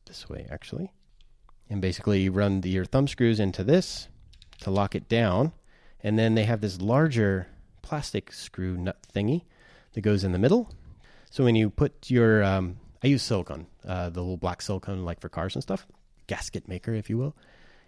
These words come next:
You dab that on there, you put this on, you crank it down with the relidding tool, and you leave it overnight. Basically, that applies pressure to the lid to allow the glue to set. You come back in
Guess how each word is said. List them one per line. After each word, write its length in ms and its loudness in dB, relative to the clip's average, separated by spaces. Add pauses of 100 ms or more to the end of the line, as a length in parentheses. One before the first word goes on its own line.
(100)
You 200 2
dab 280 4
that 160 6
on 160 6
there, 120 4
you 80 2
put 180 -2
this 180 0
on, 340 2 (840)
you 100 -10
crank 280 0
it 60 -4
down 420 4 (600)
with 200 -2 (100)
the 140 0
relidding 640 2
tool, 440 -4 (380)
and 120 0
you 60 4
leave 160 6
it 100 6
overnight. 400 0 (200)
Basically, 400 -4
that 180 2
applies 340 -2
pressure 300 -2
to 160 -8
the 80 -2
lid 340 2 (400)
to 500 2
allow 320 0
the 100 -2
glue 300 0
to 160 -10
set. 500 -4 (800)
You 120 -6
come 180 0
back 240 0
in 300 -4